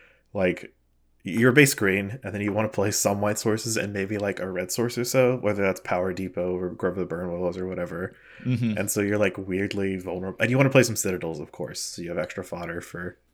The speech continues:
Speaker 1: uh, Ravager.
Speaker 2: Yep, and you have to play Urza Saga.
Speaker 1: Yep, of course.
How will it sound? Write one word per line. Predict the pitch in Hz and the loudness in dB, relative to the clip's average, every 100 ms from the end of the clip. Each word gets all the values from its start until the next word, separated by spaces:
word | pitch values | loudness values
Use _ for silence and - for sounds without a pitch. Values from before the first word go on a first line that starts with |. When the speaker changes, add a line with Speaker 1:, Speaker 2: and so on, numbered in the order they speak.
| - | -12
Speaker 1:
uh, | 92 90 | -10 -6
Ravager. | 92 87 85 90 92 - _ - | -4 -4 -6 -8 -8 -12 _ -4
Speaker 2:
Yep, | 101 - | -4 0
and | 127 131 | 2 4
you | 117 | 4
have | 123 | 4
to | 120 | 2
play | 139 | 0
Urza | 131 95 101 | 2 0 -2
Saga. | 95 95 101 113 - _ _ _ _ _ _ | -2 -2 -2 -6 -10 _ _ _ _ _ _
Speaker 1:
Yep, | 113 139 | -2 0
of | - | -4
course. | - - - - | -6 -6 -8 -12